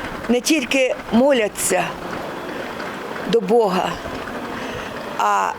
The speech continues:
і виховують іще молоде покоління, виховують своїх прихожан, які будуть любити Бога, Богоматір,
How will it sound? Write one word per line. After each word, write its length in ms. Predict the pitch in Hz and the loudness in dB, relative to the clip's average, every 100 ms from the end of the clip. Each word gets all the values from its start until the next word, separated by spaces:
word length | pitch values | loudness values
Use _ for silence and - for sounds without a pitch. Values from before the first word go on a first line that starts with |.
| - - 220 | -8 -4 2
і 80 | |
виховують 840 | 208 233 - 262 220 220 202 - - | 4 6 6 4 6 6 4 2 0
іще 320 | 208 - 220 | 2 2 2
молоде 420 | 196 190 202 196 208 | 2 4 4 2 2
покоління, 760 | 175 - 185 190 180 180 156 - - - - - - - - | 0 2 4 6 6 4 0 -4 -8 -8 -8 -6 -6 -6 0
виховують 800 | 190 226 254 269 233 240 233 - - - - - - - - - | 2 4 4 4 6 6 4 2 -6 -6 -8 -8 -8 -8 -8 -4
своїх 500 | - 226 269 277 233 | 0 4 4 4 2
прихожан, 680 | - 233 226 220 196 185 170 165 - - - - - - - | 2 2 4 4 4 4 2 -4 -8 -10 -10 -10 -10 -8 -2
які 280 | 208 208 226 | -2 2 0
будуть 380 | 190 196 202 196 | 2 4 4 4
любити 420 | 196 196 190 180 | 4 4 4 0
Бога, 460 | 175 226 214 196 190 - - - - - | 4 4 4 2 0 -6 -10 -8 -8 0
Богоматір, 760 | 208 208 208 208 202 - 190 | 2 4 4 4 2 2 0